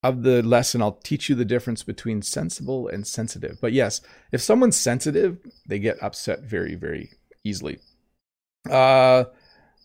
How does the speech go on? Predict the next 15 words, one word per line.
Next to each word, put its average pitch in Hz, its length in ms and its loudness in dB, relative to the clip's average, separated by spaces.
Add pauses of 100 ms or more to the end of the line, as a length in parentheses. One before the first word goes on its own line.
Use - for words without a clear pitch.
(440)
Madi 139 340 6
says, 139 360 4
"I 143 160 4
think 156 280 -4
this 139 200 -2
lesson 127 360 0
is 123 380 -2
a - 60 -2
little 139 280 0
bit 127 280 0
advanced 113 520 -6
a-, 104 300 -6
than 104 180 -4
usual." 107 500 -4 (320)
Yes, 139 420 2